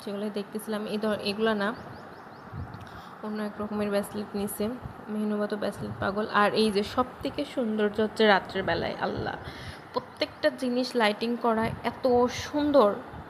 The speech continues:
মানে ভাষায় প্রকাশ করা যাবে না। প্রত্যেকটা গাছ মানে খুবই সুন্দর লাগছে, মানে দিনের বেলার থেকে লা-, রাত্রের বেলায় বেশি সুন্দর,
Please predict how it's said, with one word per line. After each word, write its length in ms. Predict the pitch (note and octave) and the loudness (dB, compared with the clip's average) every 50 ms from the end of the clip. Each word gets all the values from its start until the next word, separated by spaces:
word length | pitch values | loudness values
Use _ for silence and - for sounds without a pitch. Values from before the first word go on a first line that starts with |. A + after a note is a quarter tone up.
| - - - - - - - - | -16 -18 -18 -18 -18 -16 -14 -10
মানে 180 | A3+ A3+ A3+ | -6 -6 -4
ভাষায় 380 | A3 A3 A3 A3+ A3+ - B3 A#3+ | -2 0 0 0 2 2 2 2
প্রকাশ 320 | A#3+ A3 G#3 G#3+ A3 G#3+ | 2 2 2 2 2 2
করা 220 | - A3 A3 G#3+ G#3 | 4 4 6 6 6
যাবে 160 | G#3+ G3+ G#3 | 4 2 2
না। 80 | G#3+ | 0
প্রত্যেকটা 500 | A3 A3 - - - - B3+ B3+ - C4 | 0 -2 -4 -6 -4 -4 0 4 4 4
গাছ 340 | A#3+ A#3+ - A3 A3 A3+ A#3+ A#3 - - - | 4 4 4 6 6 6 6 4 -2 -8 -4
মানে 180 | G#3 A#3 B3 B3 B3 - - | -2 -2 -2 -2 -4 -4 -4
খুবই 200 | E4 - F4 - | 0 2 2 0
সুন্দর 400 | - - A#3 G#3 F#3+ F3+ F3+ F3+ | 0 0 -2 -2 -2 -2 -2 -2
লাগছে, 460 | F3+ E3+ F#3 - - - - - - - - - - - - - - - - - - - - - - | -2 -2 -4 -4 -6 -8 -10 -10 -10 -10 -12 -14 -16 -16 -16 -16 -18 -18 -18 -18 -18 -18 -18 -16 -12
মানে 180 | - G#3+ A3+ A3+ | -8 -6 -4 -4
দিনের 340 | G#3 A#3 A3+ A3+ A#3 B3 B3 | -2 0 0 2 2 4 4
বেলার 240 | B3 A#3+ A#3+ A#3+ A#3+ - | 6 6 4 4 2 0
থেকে 180 | - B3+ B3 A#3 | -2 2 2 2
লা-, 180 | G#3 G3+ G3+ | 2 2 2
রাত্রের 320 | G#3 G#3+ G#3 - - A#3+ A#3 | 2 2 0 0 2 2 4
বেলায় 260 | A#3+ A#3+ A#3+ A#3 G#3 | 4 4 2 2 2
বেশি 280 | G3 G#3+ A3 - B3 | 2 0 0 0 -2
সুন্দর, 460 | A#3 - - A3+ G3+ F#3+ F3+ F#3 F#3 | -4 -2 -2 -2 -2 -2 -2 -2 -4